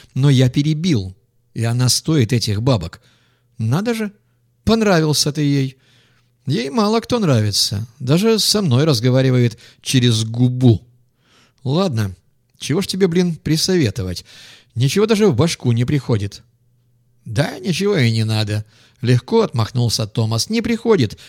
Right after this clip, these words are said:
значит, не приходит. Давай дернем еще по одной, да я пойду, не буду отвлекать тебя от бизнеса». «Погоди нарезаться, это успеется», остановил его Краб. «Нет, Фитиль, не могу я тебя так отпустить.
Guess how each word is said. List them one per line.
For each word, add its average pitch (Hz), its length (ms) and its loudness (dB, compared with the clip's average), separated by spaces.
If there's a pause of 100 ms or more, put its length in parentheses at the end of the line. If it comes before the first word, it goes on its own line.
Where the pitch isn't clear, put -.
(160)
значит, - 340 -6
не 117 120 -2
приходит. 104 540 -2 (460)
Давай 220 240 2
дернем 120 400 2
еще 113 320 0
по 120 160 0
одной, 175 380 0
да 113 120 0
я 180 140 -2
пойду, 110 460 0 (120)
не 120 180 -2
буду 165 240 0
отвлекать 110 420 -4
тебя 104 320 -4
от 98 120 -6
бизнеса». 95 640 -6 (720)
«Погоди 170 480 4
нарезаться, 170 720 4
это 110 220 0
успеется», 147 1000 0 (140)
остановил 107 580 -4
его 110 300 0
Краб. 120 340 -2
«Нет, 170 360 0
Фитиль, 107 520 -4 (400)
не 190 140 2
могу 190 320 2
я 120 160 4
тебя 123 320 -2
так - 440 0
отпустить. - 840 -2